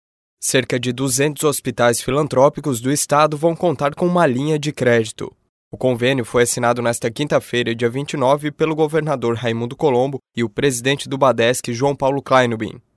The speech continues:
O badesc Saúde poderá ser utilizado para pagamento de dívidas com bancos e fornecedores. O convênio contempla também projetos de investimento como obras civis,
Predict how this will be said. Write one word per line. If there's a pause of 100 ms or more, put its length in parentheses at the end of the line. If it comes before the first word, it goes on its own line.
O
badesc
Saúde
poderá
ser
utilizado
para
pagamento
de
dívidas
com
bancos
e
fornecedores. (320)
O
convênio
contempla
também (240)
projetos
de
investimento
como
obras
civis,